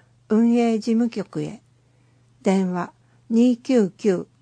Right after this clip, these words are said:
五七九零。電力、ガス、食料品等、価格高騰緊急支援給付金、申請期限について。申請期限は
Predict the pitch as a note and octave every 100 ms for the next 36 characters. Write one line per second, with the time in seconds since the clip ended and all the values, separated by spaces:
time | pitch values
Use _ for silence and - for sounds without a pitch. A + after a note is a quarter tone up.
0 | - A3+ A#3 A#3+ A#3+ G#3+ E3+ - G#3 F#3+
1 | F#3 F#3 D3 - _ _ _ _ _ _
2 | _ _ _ _ _ _ _ _ _ _
3 | _ _ _ _ _ _ _ _ _ -
4 | A#3+ A#3+ A3+ F3 F#3 D#3+ G3+ G3+ E3+ G3+
5 | F3+ A3 A3+ A3+ G#3 A3+ G#3 G#3 A3 F3+
6 | C3 _ _ _ - G#3 A#3 B3+ A3+ A#3
7 | A#3 - A3+ G#3+ - A#3 A3 B3 A3 G#3
8 | - A3 A3 G#3+ - G#3+ G3 - - F#3
9 | F3 G#3+ _ _ _ _ _ - A#3 A#3
10 | - A#3 G#3+ - C4 A#3 F3+ E3 D#3+ -
11 | E3+ - - - _ _ _ _ _ _
12 | _ _ _ _ _ _ _ _ - B3
13 | A#3+ - B3 A#3 C4 A#3 G#3 F3 E3 D#3